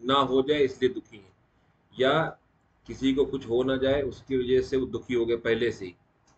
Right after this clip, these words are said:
तो यहाँ पे इनॉय टीडियम है एसिड फास्ट में और स्टुपेफिकेशन है। यहाँ पे आपको माइंड में भी बहुत कम डिफरेंशिएटिंग है कि यहाँ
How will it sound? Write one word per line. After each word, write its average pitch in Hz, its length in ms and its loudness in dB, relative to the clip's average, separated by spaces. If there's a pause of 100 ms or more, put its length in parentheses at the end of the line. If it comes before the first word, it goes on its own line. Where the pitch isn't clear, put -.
(920)
तो 202 140 8 (220)
यहाँ 143 400 0 (180)
पे 190 100 8 (520)
इनॉय 143 360 2
टीडियम 151 460 0
है 165 180 2
एसिड 151 200 0
फास्ट 151 380 -2
में 202 200 -4 (200)
और 170 340 -2
स्टुपेफिकेशन 143 880 -2
है। 170 120 2 (580)
यहाँ 147 360 2
पे 190 120 2
आपको 180 340 0 (140)
माइंड 139 420 0
में 175 200 -2
भी 190 220 -2 (180)
बहुत 151 420 -4
कम 165 240 -2
डिफरेंशिएटिंग 131 800 0
है 139 140 2 (800)
कि 160 240 -2 (2750)
यहाँ 120 340 -6